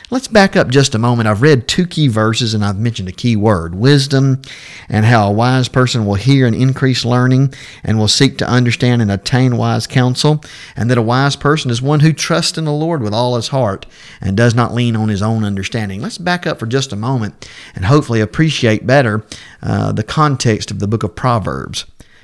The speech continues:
Proverbs is considered, along with Ecclesiastes and Job,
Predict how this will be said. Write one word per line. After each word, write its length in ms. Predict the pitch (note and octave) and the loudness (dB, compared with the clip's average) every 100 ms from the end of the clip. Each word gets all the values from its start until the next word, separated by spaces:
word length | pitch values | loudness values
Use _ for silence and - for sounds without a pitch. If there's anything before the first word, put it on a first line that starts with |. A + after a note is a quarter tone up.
| _ | _
Proverbs 540 | - A#3+ G#3 D#3 B2+ A#2 | 0 2 4 4 4 2
is 100 | G#2+ | -2
considered, 640 | - A2+ - D3 B2 G#2 | -2 -2 0 2 2 0
along 380 | G2+ A2+ C3 A2+ | 0 0 0 2
with 360 | B2+ C3+ - | 2 2 0
Ecclesiastes 1000 | G#2+ - C3 B2+ A2+ A#2+ B2+ - B2 B2 G#2+ | -8 -4 -2 0 0 -2 -2 -2 0 0 0
and 180 | F#2 | 0
Job, 500 | F#2+ B2 A2+ G2 A2 | 4 6 6 4 0